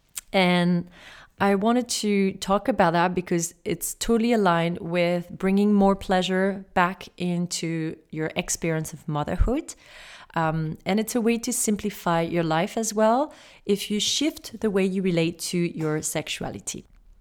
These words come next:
And also I wanted to talk about that because, to be honest,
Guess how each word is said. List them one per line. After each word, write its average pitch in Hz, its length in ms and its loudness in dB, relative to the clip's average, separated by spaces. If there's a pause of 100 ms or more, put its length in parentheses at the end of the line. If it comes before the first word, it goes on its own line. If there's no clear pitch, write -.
(300)
And 214 220 2 (200)
also 226 240 2
I 269 60 6
wanted 233 300 2
to 294 100 -4
talk 190 320 -2
about 208 260 0
that 226 240 2
because, 277 280 -4
to - 120 -4
be 220 240 -2
honest, 233 400 2